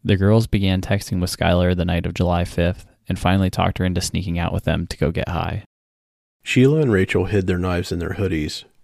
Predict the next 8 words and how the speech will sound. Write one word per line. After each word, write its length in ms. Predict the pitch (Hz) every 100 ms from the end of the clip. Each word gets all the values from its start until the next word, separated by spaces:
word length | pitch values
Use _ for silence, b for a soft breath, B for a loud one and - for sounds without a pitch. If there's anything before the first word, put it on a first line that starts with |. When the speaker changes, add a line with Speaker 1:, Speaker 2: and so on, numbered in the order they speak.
| _ _ _ -
Speaker 2:
wrapped 300 | 104 110 127
in 100 | 127
towels 500 | 107 87 82 - -
so 180 | - 87
they 140 | 85
wouldn't 260 | 90 95 98
cut 200 | 95 -
themselves. 640 | 80 - - - -